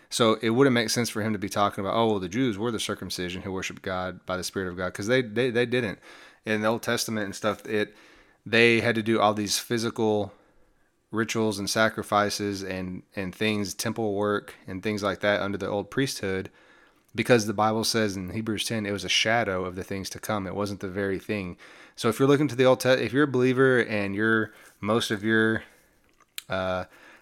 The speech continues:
theology or understanding of the Lord and his nature comes from the Old Testament,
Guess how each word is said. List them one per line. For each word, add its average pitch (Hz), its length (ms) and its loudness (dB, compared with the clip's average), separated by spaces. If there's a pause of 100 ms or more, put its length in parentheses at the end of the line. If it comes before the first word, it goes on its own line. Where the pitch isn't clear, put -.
(140)
theology 110 800 2
or 98 300 -2
understanding 104 600 -2
of 98 100 -6
the 90 100 -6
Lord 92 340 -4
and 92 100 -8
his 98 220 -8
nature 95 380 -4
comes 95 260 -8
from 95 160 -10
the 90 80 -8
Old 95 240 -8
Testament, 107 560 -6